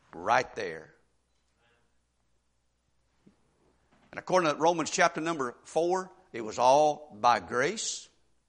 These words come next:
and it was all by faith. So, as we look at this, you'll see that, and,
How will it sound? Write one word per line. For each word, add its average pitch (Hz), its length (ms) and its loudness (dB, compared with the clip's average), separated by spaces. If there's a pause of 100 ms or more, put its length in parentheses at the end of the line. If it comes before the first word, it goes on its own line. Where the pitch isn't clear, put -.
(460)
and 107 100 -8
it 101 40 -12
was 101 120 -8
all 147 480 4 (380)
by 135 200 6
faith. 131 600 -4 (1400)
So, 135 400 2 (420)
as 104 140 -8
we 113 100 -6
look 190 240 4
at - 140 -4
this, 107 280 -6
you'll 117 120 -8
see 208 320 -2
that, 120 260 0
and, 113 140 -12